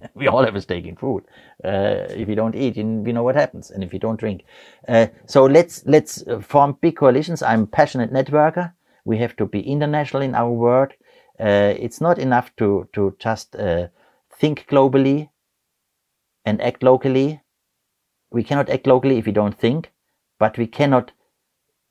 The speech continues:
just think globally and don't act, because the other forces act globally. So we have to act globally as well. So we have to, this famous saying, we have to give it a new dimension. It's too narrow, the way we, we use it, and we like,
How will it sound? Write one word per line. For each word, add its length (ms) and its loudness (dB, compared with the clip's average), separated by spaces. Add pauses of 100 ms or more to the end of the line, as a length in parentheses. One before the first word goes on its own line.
just 300 -4
think 240 -4
globally 280 0
and 120 -2
don't 240 -2
act, 260 -6
because 320 -6
the 160 -6
other 180 0
forces 520 -2 (100)
act 340 -8
globally. 460 -8 (220)
So 160 -2
we 180 0
have 160 -2
to 120 -4
act 140 -10
globally 340 -6
as 200 -12
well. 260 -8 (220)
So 260 0
we 260 -2
have 200 0
to, 320 2 (160)
this 160 -4
famous 380 2
saying, 400 4 (300)
we 160 2
have 180 2
to 80 -4
give 180 -6
it 80 -4
a 60 -2
new 160 0
dimension. 580 -4 (140)
It's 240 -14
too 180 2
narrow, 500 2
the 80 -4
way 180 0
we, 280 -10
we 80 -6
use 300 -2
it, 120 -10
and 200 -8
we 100 -8
like, 320 -6